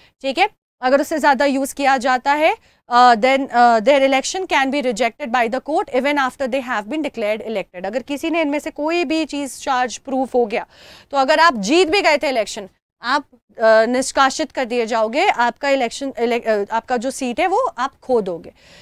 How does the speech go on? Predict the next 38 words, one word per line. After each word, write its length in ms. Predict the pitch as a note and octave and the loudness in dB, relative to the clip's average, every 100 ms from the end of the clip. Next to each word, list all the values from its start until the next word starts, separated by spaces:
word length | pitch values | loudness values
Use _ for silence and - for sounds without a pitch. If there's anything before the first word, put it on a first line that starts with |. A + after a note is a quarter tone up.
| _ _ | _ _
ठीक 180 | C#4 D#4+ | -4 0
है। 100 | G#4 - - - - _ _ _ _ _ _ _ _ _ - | -2 -4 -16 -14 -16 _ _ _ _ _ _ _ _ _ 4
तो 340 | C4+ D4+ G4 - | 10 12 10 4
मो-, 320 | B3 B3+ B3 C#4 | 2 2 2 6
code 260 | C#4 D4 | 6 8
of 60 | D4 | 4
conduct 360 | D4 C4+ C#4 D4 | 4 4 2 -2
में 100 | E4 | -4
कुछ 180 | E4 | -2
और 140 | C4 B3 | 0 0
चीज़ें 280 | C4+ C4 C#4 | 0 0 0
आती 200 | B3+ E4+ | 0 -6
हैं 120 | A4 | -4
कि 240 | D4+ C4+ - G#3+ | -2 -2 -4 -6
जैसे 220 | A#3 C4 | -4 -2
मंदिर, 400 | B3+ A#3+ A3+ A3+ | -2 0 -2 -2
मस्जिद, 360 | A#3+ A#3+ A#3 A3+ | 0 0 -2 -4
चर्च, 360 | - A#3 A3+ | 0 2 2
इन 160 | C#4 D4 | 0 0
सब 160 | D#4 | -2
जगहों 320 | A#3 B3 C4 B3+ | -2 0 2 2
पे 100 | B3+ | 2
आप 120 | A#3 | 0
घुस 200 | B3 - | -4 -6
करके 240 | B3 A#3+ | -6 -2
एडवर्टाइजमेंट 560 | A#3+ G3+ A3 A3+ G3+ A3 | -2 -2 -6 -8 -8 -8
नहीं 120 | G#3 | -4
करोगे, 300 | G#3 G#3 A3 | -4 -4 -6
कैंपेन 360 | A#3 G3+ A3 G#3+ | -8 -10 -8 -10
नहीं 140 | G#3 | -6
करोगे, 240 | A3+ D#4 | -6 -4
यानी 200 | G4 D#4 | -2 -2
कि 100 | F4+ | -2
रिलीजन 440 | F4 D4+ D4 C#4 D#4 | 0 0 0 0 -2
को 140 | E4+ | -2
नहीं 260 | C#4 A#3 B3 | -4 -4 -6
घुसाना 480 | A#3+ B3+ B3 A#3 A#3+ | -6 -6 -6 -4 -6
है। 180 | B3 | -8